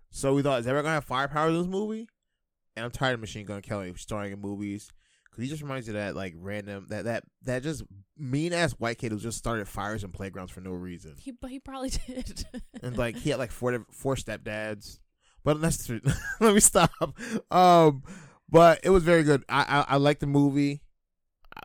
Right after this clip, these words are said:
Speaker 1: go, come, I hate when the, when the, the main character shows his power at the end. It has nothing to do with any of your powers, but it just
Speaker 2: Right, it had nothing to do with
Speaker 1: it's
Speaker 2: anything else we
Speaker 1: unstoppable
Speaker 2: saw.
Speaker 1: power and
Speaker 2: And I was like, "What's
Speaker 1: everything.
Speaker 2: happening?"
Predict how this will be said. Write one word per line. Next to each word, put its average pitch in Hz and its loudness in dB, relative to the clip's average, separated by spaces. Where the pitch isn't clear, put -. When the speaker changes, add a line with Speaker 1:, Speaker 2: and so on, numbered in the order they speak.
Speaker 1:
go, 123 -10
come, 135 -6
I 120 -4
hate 123 -4
when 123 -8
the, 117 -8
when 113 -10
the, 101 -10
the 120 -10
main 117 -8
character 110 -6
shows 110 -8
his 104 -10
power 107 -6
at 104 -12
the 101 -8
end. 101 -12
It 95 -14
has 90 -14
nothing 101 -14
to 98 -18
do 101 -10
with 98 -10
any 98 -14
of 98 -14
your 98 -14
powers, 95 -10
but 90 -12
it 71 -14
just - -18
Speaker 2:
Right, 202 -6
it 170 -10
had 196 -8
nothing 196 -12
to 190 -16
do 180 -12
with 175 -12
Speaker 1:
it's - -18
Speaker 2:
anything 175 -12
else - -8
we 202 -10
Speaker 1:
unstoppable 190 -6
Speaker 2:
saw. 151 -8
Speaker 1:
power 101 -10
and 101 -12
Speaker 2:
And - -10
I - -10
was - -12
like, 101 -10
"What's 196 -8
Speaker 1:
everything. 131 -10
Speaker 2:
happening?" - -18